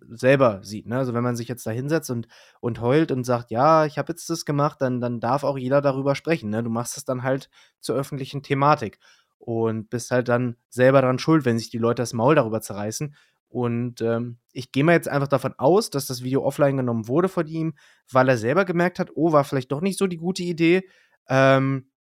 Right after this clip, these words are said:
aber, ähm, ich, wie gesagt, ich, ich hab das auch nicht so alles zu hundert Prozent verfolgt und hoffe, dass du mich da aufklären kannst. Er hat es ja, er hat ja dann irgendwie behauptet,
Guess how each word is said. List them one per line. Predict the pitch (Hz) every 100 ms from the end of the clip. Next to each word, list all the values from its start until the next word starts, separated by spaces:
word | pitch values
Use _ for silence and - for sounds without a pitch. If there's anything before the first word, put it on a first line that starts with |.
| _ _ _ _ _ _ -
aber, | 127 131 131 127 127 127 -
ähm, | 117 120 117
ich, | 143 - _ _ _ _
wie | 127 120 139
gesagt, | 170 135
ich, | 120 - 139
ich | - -
hab | 147 -
das | 151
auch | 147
nicht | 180
so | 175
alles | 156 151
zu | 143
hundert | 165 190
Prozent | 175 175
verfolgt | 170 151 170 175 - - -
und | 139
hoffe, | 143
dass | 135 -
du | 160
mich |
da | 175
aufklären | 151 - 156
kannst. | 165 151
Er | 139
hat | 143
es | 170
ja, | 156 - _
er | 139
hat | 143
ja | 175
dann | 156
irgendwie | 143 170 185 208
behauptet, | 151 127 135 - 220